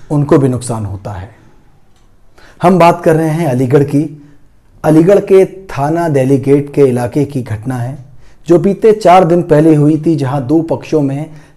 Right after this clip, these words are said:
लड़ाई हो गई थी। दो पक्षों में लड़ाई इतनी बड़ी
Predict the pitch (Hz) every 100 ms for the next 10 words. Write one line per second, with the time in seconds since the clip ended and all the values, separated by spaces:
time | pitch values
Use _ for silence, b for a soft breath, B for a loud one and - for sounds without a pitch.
0 | 120 120 127 131 120 120 113 110 110 107
1 | 107 b b 135 180 226 196 - 233 220
2 | 190 160 170 196 - - - 170 165 151
3 | 147